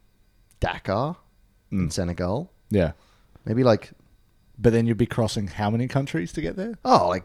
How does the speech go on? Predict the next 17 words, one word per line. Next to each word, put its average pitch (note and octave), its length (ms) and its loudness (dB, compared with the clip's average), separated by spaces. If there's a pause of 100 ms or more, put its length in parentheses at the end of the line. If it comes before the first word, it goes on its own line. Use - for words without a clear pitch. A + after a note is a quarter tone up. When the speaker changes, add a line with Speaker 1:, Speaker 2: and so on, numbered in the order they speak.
(120)
Speaker 1:
four F3 580 0
billion. F2+ 680 0
Speaker 2:
<laughs> - 480 -2
Speaker 1:
What's C4 300 2
the A3 460 4
capital F#3 360 0
of D3+ 120 -2
Saudi C#3+ 260 2
Arabia? G2+ 480 2 (140)
Speaker 2:
I F4+ 100 0
don't C4 300 -4
know. G4 340 0
Speaker 1:
Abu D3+ 160 2
Dhabi? F3+ 320 2 (580)
Speaker 2:
Sure. C#4+ 640 -6
Speaker 1:
No, A#2 500 2
that's F#2+ 240 -4